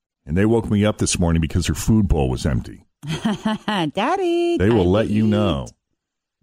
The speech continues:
Speaker 1: Playing on the playground, learning to ride a bike,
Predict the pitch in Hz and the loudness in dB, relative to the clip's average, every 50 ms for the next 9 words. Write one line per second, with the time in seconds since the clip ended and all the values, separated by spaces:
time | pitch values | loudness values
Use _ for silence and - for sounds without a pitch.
0 | _ - - - 147 170 175 175 170 170 160 151 - - - 175 175 170 156 147 | _ -8 -4 0 0 2 2 2 2 2 2 2 0 2 2 2 2 2 2 2
1 | 139 131 117 104 92 82 76 69 65 - - - 113 127 160 175 175 170 165 156 | 2 2 2 2 2 2 0 -2 -2 -6 -6 -4 -2 0 2 2 2 2 2 2
2 | 151 156 160 160 147 131 107 - 151 151 143 117 87 - - - | 2 4 4 2 2 0 0 0 2 2 2 2 0 -2 -6 -16